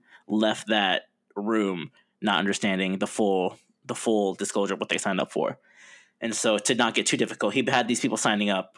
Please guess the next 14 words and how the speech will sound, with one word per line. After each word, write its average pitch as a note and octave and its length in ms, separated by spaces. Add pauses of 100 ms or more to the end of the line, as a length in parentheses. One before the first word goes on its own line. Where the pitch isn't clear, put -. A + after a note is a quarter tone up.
(120)
for G#2 320
things G#2+ 440
that - 180
were A2 80
gonna G#2 200
last, F#2+ 260
like, F2+ 220
ten F#2+ 240
years E2+ 420 (180)
to B2 80
some F2 200
degree. D#2 380 (600)
And, A2 120
like, G2 280